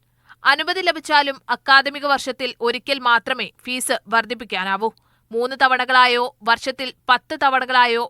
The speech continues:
ഫീസ് ഈടാക്കാം. അധ്യയന വർഷം ആരംഭിക്കുന്നതിന് ഒരു മാസം മുൻപ്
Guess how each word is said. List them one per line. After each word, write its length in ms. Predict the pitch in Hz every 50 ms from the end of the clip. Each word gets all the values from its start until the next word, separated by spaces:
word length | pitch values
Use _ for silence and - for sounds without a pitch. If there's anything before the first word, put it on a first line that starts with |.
| _ _
ഫീസ് 280 | - 240 233 233 - 262
ഈടാക്കാം. 440 | 208 190 196 196 190 - 226 233 - _ _ _ _ _ _ _ _ _ _ -
അധ്യയന 420 | - 269 277 240 294 339 359 359 359
വർഷം 340 | 359 339 330 - 349 320 - -
ആരംഭിക്കുന്നതിന് 800 | 247 269 262 269 269 262 277 285 - 262 269 262 240 254 254 254 - -
ഒരു 180 | 233 240 262
മാസം 420 | 277 269 247 240 240 233 - 254 247
മുൻപ് 260 | 247 240 220 240